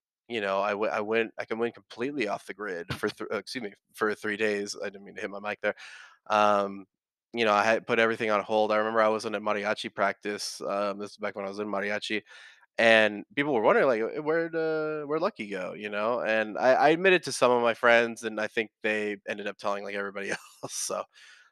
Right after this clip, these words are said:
uh, but, yeah, I, I just, I had had so much pressure on me at that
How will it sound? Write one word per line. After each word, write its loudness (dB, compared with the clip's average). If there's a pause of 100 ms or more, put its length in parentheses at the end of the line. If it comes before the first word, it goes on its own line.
(100)
uh, 2
but, 2
yeah, 10
I, 8
I 4
just, -6
I 2
had 2
had -2 (280)
so 0
much -4
pressure 0
on 0
me -8
at -10
that -6